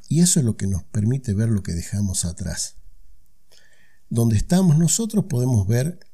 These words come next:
el interior del vehículo, pero tenemos un parabrisas de casi dos metros que nos permite ver hacia dónde vamos. Entonces muchas veces,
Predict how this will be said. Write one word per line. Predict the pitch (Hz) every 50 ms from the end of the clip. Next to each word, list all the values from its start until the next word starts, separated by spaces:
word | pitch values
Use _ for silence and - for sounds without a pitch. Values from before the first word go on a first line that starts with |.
| - - - - -
el | - 113 104 104
interior | 110 110 104 113 110 113 120 120 110
del | 98 98 90
vehículo, | 92 95 101 104 98 - - 85 87 87 - - - - - - - - - - - -
pero | 139 143 143
tenemos | - 196 208 214 196 156
un | 117 107 104
parabrisas | - 107 107 113 120 135 151 - - - 113 98
de | 95 95
casi | - 117 117 113 - - 107 98 98 92 92 98
dos | 98 101 98 98
metros | 104 117 123 117 - 101 - -
que | - 104
nos | 95 87 -
permite | - 101 107 120 127 123 - 98
ver | 98 107 104
hacia | 104 - - - 95 92
dónde | 95 101 101 95 90 90
vamos. | 85 85 80 80 85 - - - - - - - - - - - - - -
Entonces | - - 175 180 - 175
muchas | 160 170 190 185 - 151 123
veces, | 120 135 131 110 - - 104 95 - -